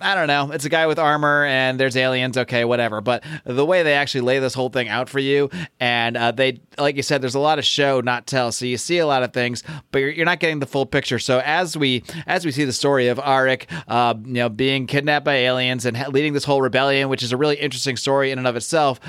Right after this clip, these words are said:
there's also this background story of what's going on with the Vine, of what their greater plan is. Like, they're not just picking up humans to go work in a garden. Like, there's so much more going on here. They have all these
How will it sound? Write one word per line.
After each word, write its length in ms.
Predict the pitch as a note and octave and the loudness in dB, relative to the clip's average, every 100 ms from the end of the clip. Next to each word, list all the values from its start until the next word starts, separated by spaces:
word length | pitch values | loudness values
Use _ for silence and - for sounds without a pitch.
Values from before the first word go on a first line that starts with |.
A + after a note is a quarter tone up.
| D#3+ - | -16 -12
there's 120 | B2+ | -2
also 220 | D3+ D3 | 0 0
this 160 | C3 G#2+ | -4 -2
background 560 | C3+ C#3+ - C3 B2 | 0 0 0 0 0
story 400 | A2 B2+ A#2+ A#2+ G#2+ E3+ - | 0 2 2 2 -2 -8 -4
of 260 | C3+ C3+ A#2 | 0 2 2
what's 240 | A2+ C#3+ | 0 -2
going 260 | - C3+ C3 | 0 0 2
on 140 | C3+ | 0
with 120 | C3 A2+ | 0 -4
the 60 | |
Vine, 360 | G#2+ B2+ C3+ B2+ | -2 0 2 0
of 100 | B2+ | -2
what 140 | B2+ | 0
their 100 | B2+ | 0
greater 380 | G#2 B2+ C3+ C3 | 0 0 2 0
plan 320 | C3 C3 C#3 | 0 0 2
is. 200 | A#2 A2 | 0 0
Like, 240 | A#2 A2+ D3 D3+ | -2 -2 -6 -6
they're 120 | C3 | 0
not 160 | F3+ A3 | 0 0
just 200 | F3+ - C3+ B2+ C#3 - | -2 -8 -12 -18 -10 -2
picking 260 | D#3+ E3 | -2 0
up 140 | C3 - | -2 -2
humans 420 | D3+ C#3+ B2 A#2 | -2 0 -2 -2
to 140 | C3 | 0
go 120 | C3 | 2
work 240 | B2+ C3+ C3+ | 2 0 0
in 60 | |
a 80 | A2+ | -4
garden. 380 | G2+ C3+ D3 A#2 | 0 2 2 0
Like, 140 | B2 | -2
there's 140 | B2+ A2+ | -4 -2
so 120 | D#3 | 0
much 180 | C#3+ A#2 | 0 0
more 180 | C#3+ C3 | -2 2
going 220 | B2+ A#2 | 0 0
on 160 | C#3 | -2
here. 180 | C3 A2+ | 0 0
They 120 | C3 | 0
have 180 | C3 B2+ - D#3+ - | 0 -2 -6 -14 -2
all 220 | D3+ F3 F3+ | 0 2 2
these 280 | D3 C3 | 0 -2